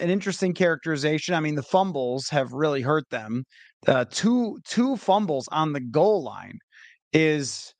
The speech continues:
pretty tough. I don't know if I've seen that before. Or, or, I'm sorry, no, two turnovers on the goal line. So the interception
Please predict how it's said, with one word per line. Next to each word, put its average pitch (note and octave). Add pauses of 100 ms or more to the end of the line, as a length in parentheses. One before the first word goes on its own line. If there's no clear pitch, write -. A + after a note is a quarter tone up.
(480)
pretty A3+
tough. G#3+
I F3+
don't G#3+
know G3+
if F#3
I've E3+
seen A3
that D3+
before. A#2+
Or, A#2+
or, G#3
I'm A3
sorry, E3+
no, D3+
two A#3
turnovers D3
on C#3
the C3
goal B2
line. G2+ (340)
So E3
the D#3
interception E3